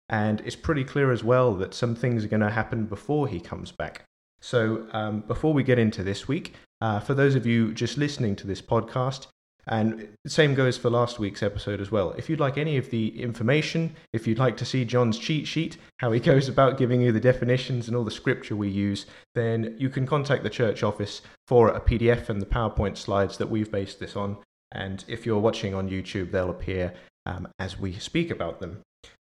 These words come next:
So, um, John, this time I, I wanna read out a question to you from, uh, our church. This was submitted to us. Um, I'm gonna just read it word for word as they've put it. <clears throat>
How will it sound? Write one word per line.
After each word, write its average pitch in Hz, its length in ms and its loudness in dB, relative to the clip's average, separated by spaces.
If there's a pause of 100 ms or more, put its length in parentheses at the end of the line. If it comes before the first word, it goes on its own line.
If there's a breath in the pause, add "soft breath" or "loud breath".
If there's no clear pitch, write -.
So, 143 440 -2
um, 135 360 -2 (320)
John, 110 420 8
this 151 180 2
time 120 300 2
I, - 120 0
I - 140 -2
wanna 135 180 6
read 131 160 8
out 120 120 8
a 113 40 -2
question 117 520 2
to - 180 -4
you 107 460 4
from, 120 600 4 (140)
uh, 98 260 0
our 107 200 2
church. 135 420 2
This - 180 -6
was 107 120 0
submitted 107 460 -2
to 120 200 4
us. - 280 0 (500)
Um, 113 540 -2 (280)
I'm 131 160 -2
gonna 123 160 2
just 117 300 -2
read 147 160 4
it - 80 4
word 143 200 4
for 131 120 -6
word 110 180 0
as 107 80 0
they've 107 240 0
put - 160 -6
it. - 180 -6 (160)
<clears throat> 127 380 -2